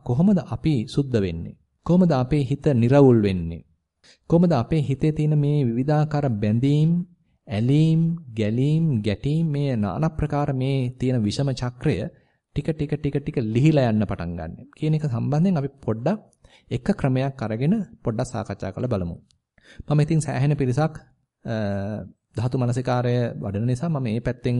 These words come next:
සාකච්ඡා කරන්න බලාපොරොත්තු වෙනවා. දැන් බුදුරජාණන් වහන්සේ ධාතු මනසිකාරය සම්බන්ධයෙන් ඔන්න සතිපට්ඨාන සූත්‍රයේ විස්තර කරනවා. "ඉද මේ, ඉම මේව කායං යථා ඨිතං යථා පනිහිතං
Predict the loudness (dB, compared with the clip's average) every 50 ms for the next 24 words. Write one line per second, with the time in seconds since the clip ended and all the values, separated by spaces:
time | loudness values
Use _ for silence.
0 | -2 -4 -8 -16 _ _ _ _ _ _ _ -8 -8 -6 -8 -8 -6 -6 -6 -4
1 | -4 -4 -2 -2 -2 -4 -4 -6 -8 -6 -6 -6 -6 -6 -6 -6 -4 -2 0 0
2 | 0 0 -2 -6 -14 _ _ _ _ _ _ _ _ _ _ 0 2 2 2 2
3 | 2 2 2 2 2 2 0 0 0 0 0 -2 -2 0 0 0 2 0 0 -2
4 | -4 -6 -12 _ _ _ _ _ _ _ _ _ _ -4 -2 0 0 0 0 0
5 | 0 -2 -4 -4 -2 -2 -2 0 -2 -2 -2 -2 -2 0 0 0 0 0 0 0
6 | -2 -2 -4 -4 -4 -4 -4 -6 -6 -6 -6 -6 -6 -6 -6 -4 -4 -2 -2 -2
7 | -2 -4 -4 -4 -4 -4 -4 -2 -2 -4 -6 -8 -10 -8 -6 -2 -2 -2 0 -2
8 | -2 -4 -6 -8 -8 _ _ _ _ _ _ _ _ _ _ _ _ _ -4 0
9 | 4 4 6 6 6 4 2 0 -4 -2 0 4 6 6 6 6 6 4 2 0
10 | -2 -2 0 0 0 -2 -2 -2 -2 -2 -2 -4 _ _ -10 -8 -4 -2 -2 -2
11 | -2 -2 -4 -4 -4 -4 -4 -4 -4 -4 -4 -4 -6 -6 -6 -6 -6 -4 -4 0
12 | 2 2 2 2 0 -4 -6 -4